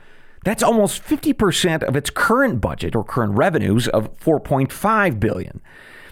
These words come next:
So what do you suppose the Ugandan government will do with that extra money? Well, the current president is a man with the last name of Museveni,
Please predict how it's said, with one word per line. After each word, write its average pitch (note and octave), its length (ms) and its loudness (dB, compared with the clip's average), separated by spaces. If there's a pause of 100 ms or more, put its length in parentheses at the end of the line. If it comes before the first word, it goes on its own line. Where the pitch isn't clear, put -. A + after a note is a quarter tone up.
(320)
So A3 180 2
what A3 340 2
do G#4 60 4
you C#4 240 6
suppose D#2+ 920 -2
the F2+ 160 0
Ugandan B2 480 2
government E2+ 520 0
will A2 100 2
do A#2+ 400 4
with G#2+ 220 2
that G#2+ 400 -2
extra - 440 -4
money? A#3+ 440 2 (1000)
Well, F3+ 180 2
the F#3 80 -2
current G3 240 0
president F3 500 2
is C3 160 2
a B2 40 2
man C#3+ 360 0
with B2+ 140 -2
the A#2 60 -2
last B2 280 0
name A#2+ 160 2
of A2 80 0
Museveni, B2+ 760 -2